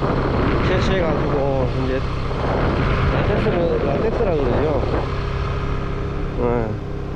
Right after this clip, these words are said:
고무 수액을 추출하는 곳이고, 그래서 이제 나무가 좀 빽빽하게 일정 간격으로, 어, 많이 심어져 있는 거예요, 여기가. 뭐 어찌됐건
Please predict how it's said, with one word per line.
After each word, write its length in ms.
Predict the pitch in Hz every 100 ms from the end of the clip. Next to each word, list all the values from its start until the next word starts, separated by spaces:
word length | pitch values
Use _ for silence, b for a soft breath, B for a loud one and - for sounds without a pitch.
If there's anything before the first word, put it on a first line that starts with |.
| - - - - -
고무 160 | 151
수액을 360 | 170 202 214 202
추출하는 520 | - 175 170 147 143
곳이고, 640 | 139 131 - 127 139 143 117 - - - - - - - -
그래서 360 | 170 208 185 170
이제 180 | 165
나무가 320 | 147 147 185 170
좀 140 | 165
빽빽하게 920 | 156 131 139 127 123 123 123 151 185
일정 220 | 180 190 202
간격으로, 720 | 170 170 180 165 147 131 127 - - - - - - - - 123
어, 380 | 131 127 120 123
많이 220 | 143 165
심어져 420 | 160 180 165 143
있는 240 | 127 135
거예요, 520 | 147 131 117 113 117 139
여기가. 300 | 120 113 107 110 - - - - - - - - - - - - - - - - - -
뭐 100 | 147
어찌됐건 680 | 170 190 196 - 185 165